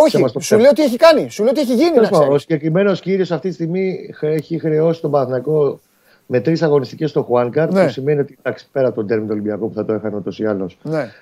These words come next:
Speaker 2: χάνει την πρώτη, τον πρώτο ημιτελικό κυπέλου της Μεγάλης Τετάρτης με τη Λαμία στη Λεωφόρο
Speaker 1: Οκ.
Speaker 2: και χάνει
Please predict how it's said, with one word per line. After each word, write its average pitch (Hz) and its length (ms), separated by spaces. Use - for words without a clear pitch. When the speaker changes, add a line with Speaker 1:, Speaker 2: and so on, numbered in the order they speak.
Speaker 2:
χάνει 147 360
την 127 200
πρώτη, 135 560
τον 123 100
πρώτο 143 200
ημιτελικό 135 440
κυπέλου 120 460
της 110 340
Μεγάλης 117 320
Τετάρτης 113 360
με 113 120
τη 117 80
Λαμία 110 340
στη 113 120
Λεωφόρο 110 380
Speaker 1:
Οκ. 175 60
Speaker 2:
και 165 220
χάνει 156 500